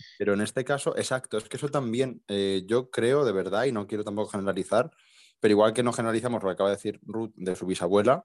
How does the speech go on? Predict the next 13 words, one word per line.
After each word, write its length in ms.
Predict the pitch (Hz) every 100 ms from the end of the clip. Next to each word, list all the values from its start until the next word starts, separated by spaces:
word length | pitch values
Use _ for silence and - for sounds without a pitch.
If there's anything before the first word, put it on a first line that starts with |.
| -
¿no? 380 | 82 107 185 202
Que 180 | 92
cabría 420 | - - 92 104 113
esperar 400 | - 104 123 139
que 120 | 104
tal 180 | 90 98
vez 180 | 117
cuanto 320 | - 104 95 98
más 240 | 104 -
atrás 500 | 87 110 135 120 -
pongamos 400 | 101 101 101 98
la 140 | 101 110
época, 420 | 110 98 90